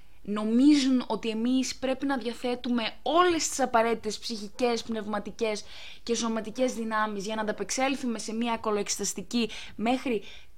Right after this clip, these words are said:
τα μέσα του καλοκαιριού, χωρίς να πάθουμε τρία τσότσο και πέντε κεφαλικά, κάπου λίγο θέλω να το λύσουμε αυτό. Δεν θα απασχοληθώ όμως με αυτό περαιτέρω, γιατί θα συγχυστώ και δεν θέλω.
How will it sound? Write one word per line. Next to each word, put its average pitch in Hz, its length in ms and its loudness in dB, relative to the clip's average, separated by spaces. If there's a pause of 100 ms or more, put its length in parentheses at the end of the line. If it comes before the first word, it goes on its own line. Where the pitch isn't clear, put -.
(120)
τα 220 160 4
μέσα 277 320 2
του 254 100 -6
καλοκαιριού, 214 680 0 (140)
χωρίς 254 300 4
να 320 140 4
πάθουμε 277 520 6 (220)
τρία 262 280 6
τσότσο 220 400 2
και 196 160 -4
πέντε 262 260 4
κεφαλικά, 190 840 4 (920)
κάπου 381 320 10
λίγο 370 280 8
θέλω 370 220 2
να 370 160 2
το 349 80 -2
λύσουμε 247 480 2
αυτό. 151 340 -10 (760)
Δεν 359 200 6
θα 349 80 8
απασχοληθώ 196 560 2
όμως 170 340 2
με 175 60 -6
αυτό 180 180 -6
περαιτέρω, 180 440 0
γιατί 277 220 -2
θα 302 100 -2
συγχυστώ 262 420 -4
και 294 100 -8
δεν 240 120 -4
θέλω. - 320 -10